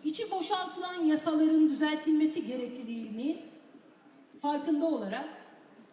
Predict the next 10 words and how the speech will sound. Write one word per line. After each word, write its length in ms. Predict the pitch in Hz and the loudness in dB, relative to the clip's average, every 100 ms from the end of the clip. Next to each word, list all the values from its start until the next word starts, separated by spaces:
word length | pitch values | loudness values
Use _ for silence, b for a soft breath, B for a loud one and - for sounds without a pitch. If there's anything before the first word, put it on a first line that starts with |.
| - | -20
sunabileceğim 880 | - 302 311 294 277 247 240 220 208 | -8 -4 0 0 0 -2 -8 -10 -6
vaadim 500 | 285 277 208 285 311 - - - | -4 -4 -6 -6 -8 -10 -18 -6
hukuku 600 | 311 285 262 196 277 311 - - | -4 -2 -4 -6 -6 -8 -8 -12
tesis 360 | 254 254 302 | -10 -8 -10
etmek 340 | 220 208 196 - | -10 -12 -14 -16
için 360 | - 302 311 - | -10 -6 -6 -10
çaba 240 | - 220 180 | -12 -10 -8
göstermektir. 1000 | 180 170 - 170 175 175 - 175 - - - B B B - | -10 -12 -12 -10 -10 -12 -12 -14 -14 -20 -20 B B B -8
Zira 320 | 269 359 294 | -4 -2 0
artık 340 | 277 277 320 | 0 -2 -6